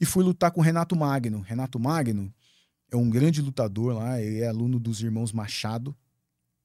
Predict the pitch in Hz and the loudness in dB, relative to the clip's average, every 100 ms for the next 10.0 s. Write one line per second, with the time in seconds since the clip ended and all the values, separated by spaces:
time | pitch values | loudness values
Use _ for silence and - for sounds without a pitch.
0 | _ _ _ - 107 95 - 95 - 113 | _ _ _ -10 -8 -8 -8 -8 -2 -2
1 | - 101 95 104 104 101 92 98 101 101 | -2 -4 -2 -4 -4 -6 -6 -6 -4 -6
2 | 95 - 110 120 92 - 101 92 90 _ | -6 -6 -6 -6 -8 -8 -8 -8 -12 _
3 | _ _ _ _ - 104 - 180 156 104 | _ _ _ _ -6 4 6 8 6 0
4 | - - _ _ - 98 - 104 107 95 | -6 -12 _ _ -12 -10 -4 -2 -2 0
5 | 117 135 - 110 131 127 _ _ _ _ | 0 0 -2 -4 -4 -10 _ _ _ _
6 | - 107 104 117 - 120 - 95 110 139 | -14 -6 -2 -2 -2 -4 -4 -2 0 0
7 | 127 101 _ _ _ _ _ _ _ 117 | 0 -4 _ _ _ _ _ _ _ -8
8 | 120 120 117 113 107 107 104 - _ _ | -6 -2 0 0 -2 -4 -8 -14 _ _
9 | 135 135 135 131 147 156 120 101 - | -2 0 0 -2 -2 0 0 -4 -8